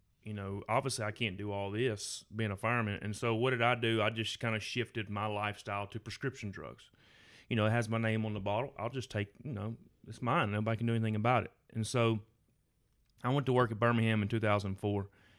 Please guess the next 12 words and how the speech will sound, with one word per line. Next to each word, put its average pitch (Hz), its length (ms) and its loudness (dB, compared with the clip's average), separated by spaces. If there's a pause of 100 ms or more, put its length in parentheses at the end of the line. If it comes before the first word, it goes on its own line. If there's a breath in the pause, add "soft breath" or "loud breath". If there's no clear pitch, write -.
(320 soft breath)
at 110 100 4
an 98 120 0
early 110 260 2
age 101 300 0
of, 98 240 -4
uh, 95 280 -4 (280)
I - 40 -20
think 120 140 -4
I 104 60 -2
was 101 140 -8
twenty, 101 360 -4 (160)
twenty-one. 104 380 -4